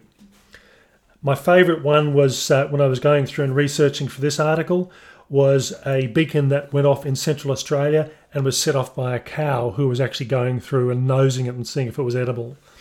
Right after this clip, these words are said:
Now, apparently the beacon had fallen out of a helicopter. The owner of the beacon hadn't bothered to notify amsa and hadn't cancelled it or shut it down. Um, so all that, all that, uh, amsa knew was,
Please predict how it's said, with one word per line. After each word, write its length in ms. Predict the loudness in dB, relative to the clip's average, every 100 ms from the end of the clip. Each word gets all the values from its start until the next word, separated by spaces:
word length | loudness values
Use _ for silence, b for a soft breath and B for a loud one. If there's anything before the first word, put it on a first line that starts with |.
| B B B B B B -8
Now, 120 | -8
apparently 460 | -4 0 0 0
the 80 | -4
beacon 320 | -2 -2 -2
had 120 | -6 -2
fallen 360 | 2 4 4
out 160 | 0 -2
of 100 | -4
a 60 |
helicopter. 680 | -2 0 0 -4 -2 -4 -4 B B B B -2
The 140 | 2
owner 280 | 4 4 4
of 80 | 2
the 80 |
beacon 340 | 0 0 0 -4
hadn't 380 | -2 -4 -2 0
bothered 380 | 2 2 -2
to 340 | -4 -2 -2 -2
notify 480 | 2 2 2 -2 -2
amsa 440 | 0 -2 -2 -4
and 100 | -2
hadn't 320 | -2 -2 -4 -8
cancelled 460 | -2 -2 0 -4
it 80 | -2
or 140 | -2 -4
shut 240 | -2 -4
it 140 | -2
down. 340 | -4 -2 -2 -4 B B B B B -10
Um, 600 | -6 -2 -2 -2 -2 -4 -8 B B
so 520 | -6 0 2 2 -2 0
all 220 | 2 4
that, 160 | 2 -2
all 240 | 0 0
that, 220 | 2 -2 -2
uh, 340 | -2 -2 -4 0
amsa 320 | 2 0 -4
knew 220 | -4 -2
was, 420 | 0 2 0 -2